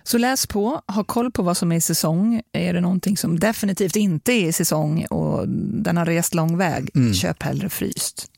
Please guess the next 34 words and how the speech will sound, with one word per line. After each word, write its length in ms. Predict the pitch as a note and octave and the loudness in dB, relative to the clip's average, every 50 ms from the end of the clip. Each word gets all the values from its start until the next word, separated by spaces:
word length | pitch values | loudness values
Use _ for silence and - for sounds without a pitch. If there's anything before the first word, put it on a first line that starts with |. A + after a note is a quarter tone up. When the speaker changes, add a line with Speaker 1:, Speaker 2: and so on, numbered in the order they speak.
| _ _ _ _ | _ _ _ _
Speaker 2:
Ja, 220 | - D3 B2 F2+ E2 | 0 2 2 2 2
om 160 | E2+ A#2+ F#3+ | 0 2 2
Speaker 1:
Är 60 | A#3+ | 2
det 60 | C#4 | 2
Speaker 2:
man, 40 | - | 4
om 60 | - - | 4 4
man 100 | - D#3 | 4 6
Speaker 1:
Wienergårdska 280 | D#3 D3+ C#3+ C3 B2+ A#2+ | 6 6 6 6 4 4
Speaker 2:
nu, 60 | A2+ | 2
Speaker 1:
tipsen? 340 | - - - - - - - - | 0 -2 -4 -2 -4 -4 0 0
Speaker 2:
ja, 180 | C3+ C3 C3+ | 2 2 2
absolut. 640 | C#3+ - - - - F3 D3+ A2+ G2 A2+ - - - - | 0 -2 -2 -2 0 2 2 2 2 2 0 -2 -8 -4
Om 160 | - C#3 C#3 | 0 2 4
man 180 | C#3+ C#3+ C#3 | 4 4 4
nu 100 | C3 B2+ | 4 4
nödvändigtvis 800 | B2 B2 B2+ B2 A#2 A#2 A#2 G#2 G2+ F#2+ - - - A#2 A#2+ G#2 | 4 4 2 2 0 0 0 0 0 -2 -4 -4 -2 -2 -2 -2
ska 180 | - - - A#2 | 0 0 0 2
ha 320 | G#2+ G2 G2 G#2+ C3 D#3+ | 2 2 0 0 0 0
det. 100 | F#3 D3 | 0 0
Men 180 | A#2+ A2 G#2+ G2+ | 0 0 0 2
det 80 | A2 A#2+ | 2 2
är 60 | A2 | 2
mycket 340 | A2+ G#2+ F#2 - C3 B2 D3+ | 2 0 0 0 0 0 2
roligare 460 | G3 F3+ B2 A2 G#2+ A#2 A#2+ A#2+ A#2 | 2 0 0 0 -2 0 0 0 -2
att 100 | G#2 G#2+ | -2 -2
dra 160 | A2+ A2+ A#2+ | -2 -2 0
ut 380 | C3+ D#3+ F#3 D3 - - - - | 0 0 0 -2 -4 -8 -10 -8
på 160 | - - - | -8 -6 -6
det. 80 | A#2+ - - - - - - - - - _ | -6 -8 -10 -16 -20 -20 -20 -20 -20 -20 _
Det 120 | - - B2+ | -4 -2 0
här 120 | G#2 G#2 | 2 2
man 220 | G2+ G2+ - G#2+ A2+ | 2 2 2 2 2
längtar 640 | - C#3 C3+ B2+ A#2+ A2+ A2 - - - - D#3+ | 2 2 2 2 2 0 0 -2 -6 -6 -4 -4
efter 500 | A2 - - G#2+ - - - - - D3 | -4 -2 -4 -4 -4 -4 -4 -4 -4 -4